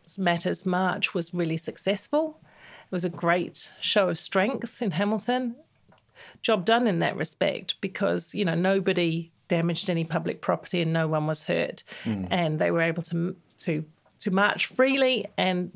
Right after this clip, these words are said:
Speaker 1: send a really strong message of support. Secondly, we've got a much more complex issue. This is complex. This is about things that don't fit comfortably with everyone. But having said that,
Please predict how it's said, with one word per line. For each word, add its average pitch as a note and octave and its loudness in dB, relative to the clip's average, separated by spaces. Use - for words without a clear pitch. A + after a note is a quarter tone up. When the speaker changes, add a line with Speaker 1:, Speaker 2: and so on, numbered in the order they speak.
Speaker 1:
send G#3 0
a F3 2
really F3+ 2
strong E3+ 0
message D#3+ -4
of D#3 -6
support. - -4
Secondly, F#3 0
we've G3+ -6
got A3+ 2
a A3 4
much G#3+ 2
more F#3+ 2
complex F#3 -2
issue. E3 -2
This A3 -2
is A#3 0
complex. E3 -4
This - -4
is G#3 0
about F3+ 0
things F#3+ 0
that - -2
don't G#3+ -2
fit - -6
comfortably A3+ -4
with B3 -2
everyone. C4 -4
But - 0
having F#4 2
said G3 -2
that, F#3+ 0